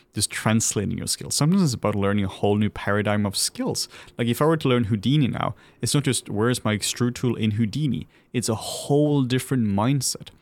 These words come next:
If you're learning s-, if you're learning ZBrush, it's not about learning ZBrush, it's about learning sculpting.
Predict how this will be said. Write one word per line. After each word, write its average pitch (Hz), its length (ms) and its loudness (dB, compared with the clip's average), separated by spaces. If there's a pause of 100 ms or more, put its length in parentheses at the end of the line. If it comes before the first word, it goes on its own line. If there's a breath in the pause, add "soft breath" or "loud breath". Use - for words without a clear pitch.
(240 soft breath)
If 117 100 -4
you're 127 80 2
learning 127 220 4
s-, - 200 0
if - 160 -6
you're 127 80 0
learning 110 180 0
ZBrush, - 600 -4 (300 soft breath)
it's 104 160 -4
not 143 100 2
about 113 180 2
learning 95 300 0
ZBrush, 98 460 -4
it's - 160 -4
about 104 240 -2
learning 98 300 -2
sculpting. - 600 -4